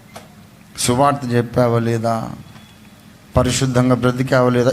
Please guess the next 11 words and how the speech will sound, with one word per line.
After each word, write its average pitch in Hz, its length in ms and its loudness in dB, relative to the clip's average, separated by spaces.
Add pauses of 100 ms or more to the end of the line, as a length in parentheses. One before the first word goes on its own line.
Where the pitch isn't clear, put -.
ఈ 180 100 4
లెక్కలన్నీ 226 640 0
అక్కడికి 180 300 -2
వస్తే, 160 260 0
నువ్వు 160 180 0
బస్సే 226 320 2
మిస్ 269 240 2
అయిపోయి 247 340 2
అసలు 208 180 2
అక్కడికి 202 260 0
వెళ్ళకపోతే, 220 840 0